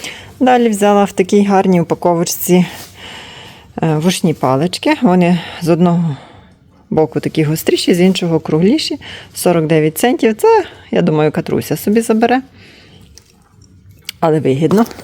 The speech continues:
Далі знову Італія. Магнолія. Тут в нас, е, гель для душу і лосьон для тіла. Ціна сорок дев'ять центів.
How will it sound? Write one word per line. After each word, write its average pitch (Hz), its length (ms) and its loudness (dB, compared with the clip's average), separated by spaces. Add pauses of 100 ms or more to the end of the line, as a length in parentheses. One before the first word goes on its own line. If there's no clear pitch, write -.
(840)
Далі 151 480 2 (280)
знову 139 480 0
Італія. 151 720 2 (1160)
Магнолія. 165 1300 2 (880)
Тут 170 240 2
в - 60 0
нас, 143 460 0 (640)
е, - 120 -2
гель 151 340 0
для 127 120 2
душу 339 460 0 (160)
і 381 460 6 (680)
лосьон 175 400 2
для 196 160 0
тіла. 143 440 0 (800)
Ціна 175 360 0 (160)
сорок 208 360 -6
дев'ять 220 380 -2
центів. - 460 -6